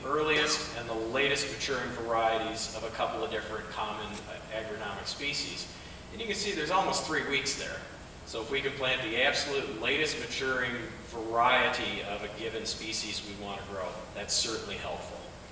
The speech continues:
We can change how we mow. The traditional pattern, uh, that, that we all learned from our forefathers is you mow around the outside once, then you turn around, you go back the other way, and you mow around and around and around and around, and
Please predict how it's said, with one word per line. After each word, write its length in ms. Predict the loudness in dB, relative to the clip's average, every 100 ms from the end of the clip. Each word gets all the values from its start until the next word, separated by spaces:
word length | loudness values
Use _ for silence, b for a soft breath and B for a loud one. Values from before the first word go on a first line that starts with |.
| -14 -14 -14 -14 -14 -16 -16 -16 -16 -16 -16 -16 -14 -16 -16 -16 -16 -16 -16 -16 -16 -12 -10 B B B -12 0
We 80 |
can 100 | 2
change 280 | 6 8 8
how 200 | 8 8
we 180 | 6 6
mow. 400 | 10 10 10 8
The 80 | 4 2
traditional 480 | 2 6 6 4 2 4
pattern, 440 | 8 10 10 8 4 -2 -2
uh, 320 | 2 2 2
that, 280 | -2 -4 -6
that 120 | -8 -8 -2
we 60 |
all 260 | 4 4 4
learned 260 | 2 0 -2
from 100 | 0
our 100 | 0
forefathers 720 | 2 2 4 4 4 2 0
is 200 | -2 -4 B B B -2
you 60 |
mow 180 | 4 6
around 300 | 8 8 6
the 120 | 6
outside 480 | 6 6 8 8 8
once, 220 | 4 2
then 140 | 0 0
you 60 |
turn 200 | 2 2
around, 260 | 2 2 0
you 60 |
go 120 | 0 4
back 240 | 4 4
the 120 | 2
other 160 | 0 2
way, 180 | 2 2
and 100 | 0
you 60 |
mow 260 | 0 0 2
around 200 | 2 0
and 100 | 0 0
around 200 | 0 0
and 100 | -2 0
around 200 | 0 -2
and 100 | -4
around, 340 | -4 -2 -4
and 100 | -6